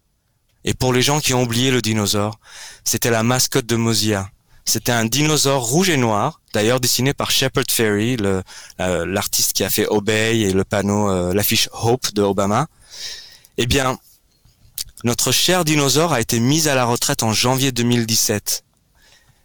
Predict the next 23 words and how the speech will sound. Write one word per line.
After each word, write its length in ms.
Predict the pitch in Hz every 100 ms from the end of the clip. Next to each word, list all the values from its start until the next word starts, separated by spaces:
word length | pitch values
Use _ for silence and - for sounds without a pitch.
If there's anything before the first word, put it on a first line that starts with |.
| _
La 160 | 98 101
mascotte 480 | 131 143 - 160 123
a 40 |
été 360 | 110 - 143 - _ _ -
enlevée 400 | 127 131 117 110
et 100 | -
il 60 | 110
a 40 |
été 180 | 110 131
remplacé 580 | 117 156 - 135 - 180
par 420 | - 120 151 107 - - - 107
deux 240 | 107 143
points 300 | - 139 147
slash 400 | - 131 127 -
slash, 420 | 113 104 - - - _ _ 98
euh, 120 | 95
le 160 | 101 110
truc 240 | - 131
des 440 | 120 113 110 104
U 100 | 120
R 80 | 113
L 160 | 120 107
là. 180 | 85